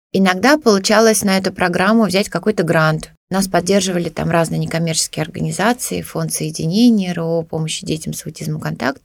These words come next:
Иногда это были вот их грантовые программы, а мы могли их реализовать. Плюс я стала изучать вопрос и узнала о многих методиках, которые известны в мире. Каким образом можно построить эту программу по коммуникациям?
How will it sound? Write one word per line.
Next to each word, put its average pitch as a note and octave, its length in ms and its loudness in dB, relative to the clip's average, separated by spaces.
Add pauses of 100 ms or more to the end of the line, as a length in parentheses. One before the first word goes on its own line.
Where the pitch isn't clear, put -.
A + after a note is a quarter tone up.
(100)
Иногда E3 340 0
это G3 220 2
были E3 240 0
вот D#3+ 280 -4
их E3 220 -4
грантовые D#3+ 500 -2
программы, G#3 540 0
а E3+ 80 0
мы G#3+ 320 2
могли F#3+ 500 2
их G3 160 -2
реализовать. F3 840 0
Плюс A#3+ 380 0
я G3+ 340 2
стала G3+ 440 0
изучать F#3+ 680 0
вопрос A3 540 -2
и G3 300 0 (160)
узнала G3+ 680 4
о F3+ 260 2
многих F#3+ 500 4
методиках, G3+ 600 2
которые F#3+ 880 2
известны F3 680 2
в D#3+ 120 -8
мире. E3+ 280 2 (140)
Каким F#3+ 460 6
образом A#3 360 4
можно G3 280 2
построить G3 540 0
эту F3+ 160 -4
программу F#3 520 2
по F#3+ 100 -14
коммуникациям? F3 800 -4